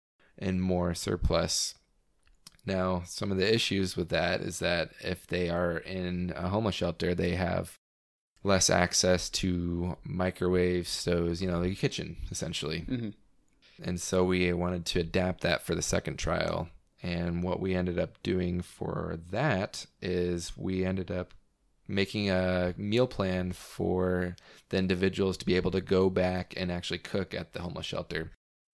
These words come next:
Speaker 1: So we did it right in the clinic. We have, uh, a refrigerator and a microwave in the clinic. And it's, that is about all you would get in a shelter anyway. You may not even get the refrigerator. So we tried to stray away from that. We ended up making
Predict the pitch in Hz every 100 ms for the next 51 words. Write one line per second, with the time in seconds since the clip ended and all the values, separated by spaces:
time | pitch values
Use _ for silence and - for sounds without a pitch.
0 | _ _ - 92 98 90 90 101 98 -
1 | 104 98 87 95 92 95 90 90 87 87
2 | - - 90 85 85 - 92 - 107 110
3 | 107 107 110 - 90 90 87 87 95 -
4 | 90 80 78 80 - 82 80 - - -
5 | - - - 90 87 - 85 98 104 95
6 | 87 - 95 90 - 92 92 90 85 87
7 | 95 87 85 90 90 87 - 90 78 76
8 | 90 98 104 92 87 87 92 87 - 87
9 | 87 - - - 95 82 85 92 90 -
10 | - 95 87 92 87 - - 90 87 90
11 | - - - 95 92 95 98 90 95 92
12 | 95 95 90 92